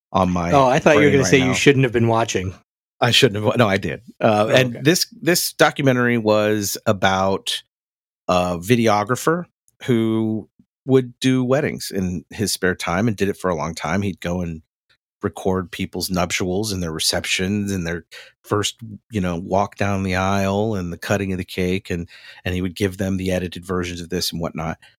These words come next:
Speaker 1: And he, his documentary was following up with couples that he had worked for, uh, ten years later.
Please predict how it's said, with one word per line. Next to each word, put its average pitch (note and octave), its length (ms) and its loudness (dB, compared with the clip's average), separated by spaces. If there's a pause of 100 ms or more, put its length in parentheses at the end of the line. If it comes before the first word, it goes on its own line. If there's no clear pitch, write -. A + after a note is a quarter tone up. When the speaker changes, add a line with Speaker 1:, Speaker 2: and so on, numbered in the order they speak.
(420)
Speaker 1:
And A2+ 420 2 (400)
he, A#2+ 460 0
his A#2 260 2
documentary A#2+ 840 2
was F#2+ 280 -2
following A2 640 2
up G#2+ 320 0 (460)
with G2 240 -2
couples G2 520 0
that F#2+ 140 -2
he F#2+ 200 -4
had F2+ 180 -2
worked G2+ 300 -2
for, D2+ 420 -6 (600)
uh, E2 280 -2 (360)
ten A2 220 2
years F2 240 -4
later. F2 280 -6